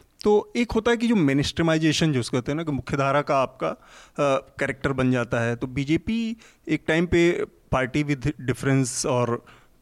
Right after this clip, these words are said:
डिफरेंट कैरेक्टर के स्लोगन के साथ, अ, चलती थी। ऐसा लग रहा है कि इस चुनाव में उसने, कर्नाटक के चुनाव में जिस तरह से रेड्डी ब्रदर्स को, अ, प्रमोट किया या उनको, उनके लोगों को टिकट दिया, जिस तरह से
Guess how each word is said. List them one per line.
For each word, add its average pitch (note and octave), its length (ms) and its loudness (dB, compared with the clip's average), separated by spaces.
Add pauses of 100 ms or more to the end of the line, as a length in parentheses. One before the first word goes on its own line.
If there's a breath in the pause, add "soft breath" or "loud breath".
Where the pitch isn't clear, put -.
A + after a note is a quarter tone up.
डिफरेंट C3 480 -2
कैरेक्टर A#2+ 340 -2
के B2 480 -2
स्लोगन B2 400 0
के B2 100 -2
साथ, A2+ 220 -2
अ, A2 480 0
चलती A2+ 360 -2
थी। - 220 -8 (720 loud breath)
ऐसा E3 200 2
लग F#3+ 120 2
रहा G3 80 0
है G#3 60 2
कि G#3+ 80 -12
इस G#3 200 0
चुनाव D3 320 4
में E3 120 4
उसने, D#3 420 0 (360 loud breath)
कर्नाटक C#3+ 400 0
के C#3+ 100 -2
चुनाव A#2 280 2
में B2 260 0 (220)
जिस B2 220 -6
तरह D3 140 2
से C#3 140 2
रेड्डी A2+ 260 0
ब्रदर्स A#2+ 360 0
को, A#2 240 2
अ, - 40 -4 (580 loud breath)
प्रमोट B2 580 0
किया B2 200 2
या A#2+ 100 2
उनको, A#2+ 260 2
उनके B2 400 0
लोगों A#2 300 2
को B2+ 100 2
टिकट A2+ 300 -2
दिया, A#2 180 2
जिस A#2 180 0
तरह B2 140 -2
से B2 220 -6